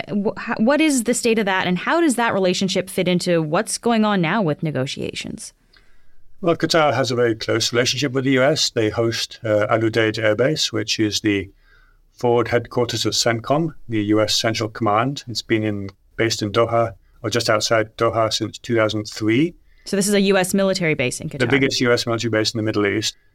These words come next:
Speaker 2: So that relationship is very strong. There's a very strong energy component to the relationship. In twenty twenty-two, Qatar was awarded major non-nato ally status by the Biden administration. And that came right after the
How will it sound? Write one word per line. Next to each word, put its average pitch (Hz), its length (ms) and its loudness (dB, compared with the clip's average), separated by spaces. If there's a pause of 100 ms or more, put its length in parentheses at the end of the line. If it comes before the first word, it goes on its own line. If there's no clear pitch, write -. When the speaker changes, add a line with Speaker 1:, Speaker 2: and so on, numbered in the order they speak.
(120)
Speaker 2:
So 117 520 0
that 139 180 4
relationship 120 380 0
is 104 80 -2
very 107 200 2
strong. 104 300 0
There's 110 140 -4
a 107 40 -6
very 117 180 2
strong 110 420 -2
energy 113 280 0
component 120 600 -2 (220)
to 120 60 -10
the 117 120 -2
relationship. 127 600 0 (580)
In 110 440 0
twenty 113 320 2
twenty-two, 120 680 0
Qatar 113 500 0
was 101 520 -2
awarded 107 520 0
major 110 280 0
non-nato 107 680 0
ally 113 260 4
status 123 520 -2
by 104 260 0
the 104 280 -4 (600)
Biden 110 260 2
administration. 120 800 -2 (560)
And 135 120 2
that 160 160 2
came 135 180 2
right 131 240 2
after 120 400 0
the 110 420 2